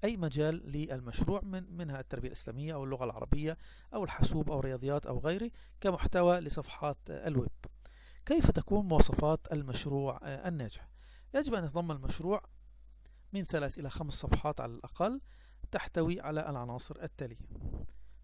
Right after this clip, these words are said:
لكي تختبر مشروعك يجب أن يحتوي على صفحة إطارات أو قالب ويب ديناميكي، ويجب أن يحتوي على صورة كخلفية لصفحة ويب، وصوت كخلفية لصفحة الويب، ونصوص موجودة بالصفحات،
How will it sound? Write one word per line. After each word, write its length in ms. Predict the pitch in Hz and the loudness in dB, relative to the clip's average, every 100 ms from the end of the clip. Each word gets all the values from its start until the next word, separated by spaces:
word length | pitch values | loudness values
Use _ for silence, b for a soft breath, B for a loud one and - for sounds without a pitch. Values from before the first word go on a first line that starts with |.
| - | -10
لكي 180 | - 185 | -2 -2
تختبر 380 | - - 151 | 0 4 4
مشروعك 480 | 139 131 196 214 220 | 6 12 12 12 8
يجب 220 | 190 - | 6 4
أن 100 | 156 | 2
يحتوي 400 | 139 - 165 165 | -4 -4 0 2
على 180 | 131 139 | 2 2
صفحة 340 | - - - - | 2 6 4 4
إطارات 460 | - - 117 170 - | -12 -8 -2 -2 -2
أو 80 | 135 | -4
قالب 400 | - 143 123 127 | -2 -4 -4 -6
ويب 140 | 123 | -6
ديناميكي، 580 | 131 123 123 185 262 269 B B B B | -8 -8 -4 -4 -4 -6 B B B B
ويجب 280 | 208 185 156 | 2 4 4
أن 80 | 139 | 2
يحتوي 320 | 131 - 147 | -4 0 2
على 140 | 123 117 | 4 2
صورة 260 | - 147 | 4 2
كخلفية 560 | - - 131 - 135 123 | 0 -4 8 10 10 4
لصفحة 380 | 117 - - - - | -2 4 6 12 12
ويب، 120 | 247 - b b b b | 12 4 b b b b
وصوت 480 | 156 - 214 233 - | 12 12 12 10 8
كخلفية 480 | 170 - 143 - 135 | -4 4 8 8 4
لصفحة 340 | 127 131 113 - | 2 10 12 12
الويب، 240 | 131 196 - b b b | 10 8 6 b b b
ونصوص 560 | 190 202 - 214 - - | 0 2 6 8 8 6
موجودة 440 | 175 143 143 143 | 0 4 6 6
بالصفحات، 600 | 127 - - - - 190 | 4 0 -2 -4 0 -2